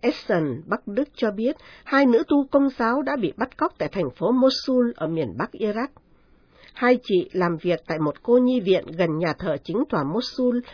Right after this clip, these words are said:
và đã bị bắt cóc cùng với ba cô nhi. Bà Rudy Loffensen, đặc trách về Iraq thuộc Caritas Essen cho biết tin trên đây hôm Chủ nhật hai mươi chín tháng sáu vừa qua, sau khi nhận tin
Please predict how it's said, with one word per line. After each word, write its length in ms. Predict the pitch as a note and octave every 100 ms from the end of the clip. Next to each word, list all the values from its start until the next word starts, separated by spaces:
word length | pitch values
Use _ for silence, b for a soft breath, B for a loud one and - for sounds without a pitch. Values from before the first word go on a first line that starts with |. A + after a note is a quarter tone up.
| B B
và 100 | C4
đã 140 | C#4+
bị 160 | B3 -
bắt 220 | G#3+ -
cóc 160 | - D#4+ _
cùng 200 | F#3+ D#3 -
với 120 | F3+
ba 200 | A3+ A3 -
cô 120 | A3
nhi. 360 | G#3+ A3+ A3 G#3 _ _ _ _ b b b b b
Bà 340 | F3+ E3 C#3+ E3
Rudy 440 | A3+ F#3 G#3 G3+ G3+
Loffensen, 1400 | F#3+ F#3 A3 A#3+ - A3+ G3 F#3+ - - G3+ F3 D#3 C#3+ B B B B
đặc 120 | - - -
trách 180 | C4
về 200 | F#3 E3+ G3
Iraq 300 | A3 G#3 C4 -
thuộc 160 | - - -
Caritas 520 | F#3+ G3+ G3 G#3+ -
Essen 380 | - A#3+ - F3 B2+
cho 140 | - F3+
biết 300 | F3 C4 -
tin 140 | G#3 F3
trên 220 | G#3 F#3+ F3
đây 280 | F3 E3+ E3+ b
hôm 200 | - G#3+ F3+
Chủ 100 | G#3+
nhật 280 | C4+ G3 -
hai 160 | - F#3
mươi 120 | F#3+
chín 180 | - F#3+ A#3
tháng 160 | G3
sáu 280 | - - B3
vừa 160 | - D#3+ -
qua, 280 | E3 E3 E3 B B B
sau 180 | -
khi 180 | C#4 D4
nhận 280 | C4 F3+ - -
tin 260 | C4 C4+